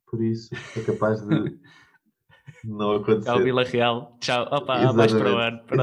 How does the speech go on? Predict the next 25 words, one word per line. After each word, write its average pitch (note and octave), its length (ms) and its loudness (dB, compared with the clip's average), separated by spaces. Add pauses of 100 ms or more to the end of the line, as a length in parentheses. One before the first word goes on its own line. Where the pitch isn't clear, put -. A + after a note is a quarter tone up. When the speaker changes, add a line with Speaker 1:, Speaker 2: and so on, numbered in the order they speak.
Speaker 1:
Exatamente. G#2 480 -2
<laughs> C3+ 300 4
Speaker 2:
Sofreram B2 480 0
com C3 100 -10
o B2+ 40 -4
serralheiro B2 400 -4
Zika, B2 360 -6
mas C3+ 200 -10
pronto. B2 400 -6 (720)
Speaker 1:
Mas G2 560 -2
vamos G#2+ 240 -6
ver. F#2+ 320 0 (140)
Acaba G2 800 -2 (600)
no A2 120 -4
final G#2 320 -2
deste G2+ 240 0
mês, G2 160 0
já F#2+ 120 -4
temos F#2+ 320 -8
o... F#2 400 -14
os G2+ 120 -6
vencedores G2 680 -4
destas G2 260 -8
provas F#2+ 420 -2
europeias. F2+ 500 -8